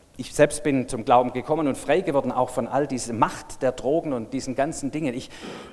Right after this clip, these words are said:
ich hab's persönlich erlebt, was es heißt, befreit zu sein und wieder leben zu können.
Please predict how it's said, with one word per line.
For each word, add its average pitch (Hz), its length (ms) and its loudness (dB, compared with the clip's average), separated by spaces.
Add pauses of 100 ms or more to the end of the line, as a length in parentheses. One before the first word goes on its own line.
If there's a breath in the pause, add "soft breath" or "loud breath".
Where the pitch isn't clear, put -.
ich - 120 -4
hab's - 200 6
persönlich 185 520 2
erlebt, 165 440 -2
was 147 120 0
es 147 160 -4
heißt, 180 380 0 (600 loud breath)
befreit - 600 -4
zu - 160 -10
sein - 220 -10 (800 loud breath)
und 139 100 -4
wieder 170 220 6
leben 160 600 4
zu - 160 -8
können. - 280 -10